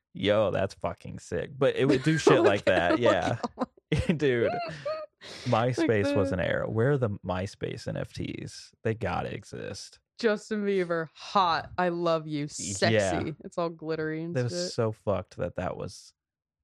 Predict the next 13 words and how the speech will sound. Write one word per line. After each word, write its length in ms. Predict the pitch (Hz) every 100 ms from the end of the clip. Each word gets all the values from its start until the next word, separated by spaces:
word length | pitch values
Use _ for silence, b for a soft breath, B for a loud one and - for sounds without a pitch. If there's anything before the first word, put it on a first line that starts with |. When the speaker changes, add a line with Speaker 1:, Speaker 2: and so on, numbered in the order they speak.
| _ -
Speaker 1:
a 80 | 107
normal 540 | 98 92 95 90 -
era. 360 | 82 87 - -
<laughs> 1120 | - 143 139 - - _ _ _ _ _ -
Speaker 2:
Uh, 680 | 208 196 190 180 170 175 170 _ _ _ _ _ _ _ _ _ _ _ -
Speaker 1:
Um, 460 | 110 98 85 - - _ _ _ _ _
I 140 | 123 110
forget 340 | - 113 -
what 100 | -
it's 140 | - -
called. 420 | - - - 123
Speaker 2:
Pic-, 380 | - 254 - - - - _ _ _ _ _ _ _ _ _ _ _ _ _ _ _ _ _ _ _ _ _ _ _ _ -
Picnic 460 | 269 - 226 208